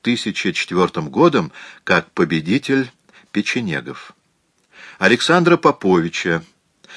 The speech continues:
разбившего печенегов, приведённых каким-то изменником Володарём, которого летописец упрекает в забвении благодеяний князя своего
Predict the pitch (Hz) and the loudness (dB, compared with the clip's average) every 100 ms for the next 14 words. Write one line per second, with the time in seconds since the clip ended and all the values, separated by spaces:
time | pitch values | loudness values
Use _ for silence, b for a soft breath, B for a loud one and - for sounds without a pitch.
0 | B 85 90 80 95 90 - 87 101 85 | B -2 -2 0 -2 -2 -2 0 0 -4
1 | 95 87 104 117 - - _ b b - | 0 2 2 0 -8 -18 _ b b -6
2 | 85 80 90 101 98 - 87 - 101 95 | 0 2 2 2 0 -2 -4 -2 -4 0
3 | 92 82 82 87 95 190 - 95 80 87 | -2 -2 0 0 2 -2 -2 -2 0 0
4 | 92 90 92 80 76 76 73 _ _ b | 0 0 -4 -2 -4 -6 -10 _ _ b
5 | b b - 76 82 78 73 73 73 80 | b b -6 -4 -2 0 0 -2 -2 -2
6 | 78 92 117 147 143 - B B B 87 | -2 -2 -2 -4 -6 -12 B B B -2
7 | - 85 98 107 113 107 82 95 82 78 | 0 0 2 4 4 0 0 0 0 0
8 | 104 107 104 98 85 85 87 85 76 92 | 0 2 0 0 -2 0 0 0 0 0
9 | 101 98 - 78 78 82 104 - 95 92 | 0 -4 -6 -4 -2 -2 -4 -6 -4 -2
10 | 82 87 | 0 -2